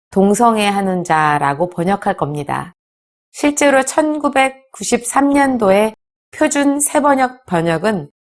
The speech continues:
"동성애를 하는 사람들"이라고 번역했습니다. 많은 수정주의 학자들도 바울이 레위기서를 통해서 이 단어를 만들었다는 것에 동의합니다. 그러나 그들은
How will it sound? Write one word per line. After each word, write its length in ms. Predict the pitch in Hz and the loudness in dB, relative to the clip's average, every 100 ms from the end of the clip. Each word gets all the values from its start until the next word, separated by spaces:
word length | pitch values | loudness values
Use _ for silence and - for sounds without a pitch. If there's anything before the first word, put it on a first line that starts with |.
| _ - | _ -2
"동성애를 680 | 202 202 220 226 196 180 | 0 2 4 4 4 2
하는 200 | 196 214 | 2 -2
사람들"이라고 1300 | 208 254 247 226 175 165 147 151 156 160 147 156 190 202 _ _ | -2 2 4 4 2 0 -2 -6 -8 -6 -6 -6 -6 -8 _ _
번역했습니다. 1000 | - 175 190 185 190 165 151 139 143 - - _ _ _ _ _ _ _ _ _ | -2 0 0 -2 -6 -4 -4 -4 -4 -6 -14 _ _ _ _ _ _ _ _ _
많은 340 | - 214 277 | 0 2 2
수정주의 640 | 285 302 - 220 202 247 | 0 -2 0 0 0 0
학자들도 840 | 240 269 - 294 226 175 151 156 156 _ _ _ - | 0 -2 -2 0 0 -2 -2 -6 -8 _ _ _ -4
바울이 580 | 190 196 180 214 254 - _ _ | 0 2 2 -2 -4 -10 _ _
레위기서를 800 | 175 185 208 214 220 202 175 175 | 2 4 4 2 -2 -2 0 -2
통해서 560 | 175 285 262 - 151 147 _ _ _ | -2 0 0 0 -8 -10 _ _ _
이 140 | - 190 | -6 -4
단어를 460 | - 160 165 165 | -2 0 2 2
만들었다는 720 | 151 139 160 196 190 175 160 151 | 2 0 2 2 2 0 -2 -4
것에 560 | 147 139 190 226 - _ - | -6 -4 -4 -4 -10 _ -4
동의합니다. 760 | 180 190 180 156 139 139 147 _ _ _ _ _ _ _ | 0 2 2 0 -4 -6 -8 _ _ _ _ _ _ _
그러나 320 | - 254 269 262 | 0 2 2 0
그들은 540 | 226 190 240 233 147 | -2 0 0 0 -4